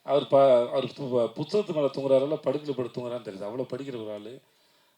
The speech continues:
நீங்க அவர்கிட்ட போய் எந்த விஷயம் வேணா கேளுங்க, யாரை வேணா கேளுங்க. ரொம்ப ஆத்மார்த்தமா சொல்லி கொடுக்குற ஒரு மனுஷன். மறைக்க தெரியாது அவருக்கு. So எனக்கு,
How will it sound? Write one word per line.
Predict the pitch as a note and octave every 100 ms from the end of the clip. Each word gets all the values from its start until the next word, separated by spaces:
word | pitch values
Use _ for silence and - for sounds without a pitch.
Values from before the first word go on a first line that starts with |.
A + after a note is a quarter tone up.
| _
நீங்க | C#3+ C#3+ C3+
அவர்கிட்ட | C3 -
போய் | F3
எந்த | D3 D3+
விஷயம் | D#3 E3 D#3+
வேணா |
கேளுங்க, | D3 - A#2 A#2
யாரை | A2+ A2+
வேணா | B2+
கேளுங்க. | A#2+ - G2+ G2
ரொம்ப | G#2+ C3 A#2
ஆத்மார்த்தமா | A#2+ B2+ A#2+ C3+
சொல்லி | A#2+ A#2
கொடுக்குற | A#2 G#2+
ஒரு | G#2+ F#2+ G2
மனுஷன். | F#2+ - B2+ _ _ _ _ _ _ _
மறைக்க | C#3 D#3 F#3+
தெரியாது | G3 A#2+ A2 G2+
அவருக்கு. | F#2 F#2 - - _
So | - A2+ G2+
எனக்கு, | G#2 A#2+ - B2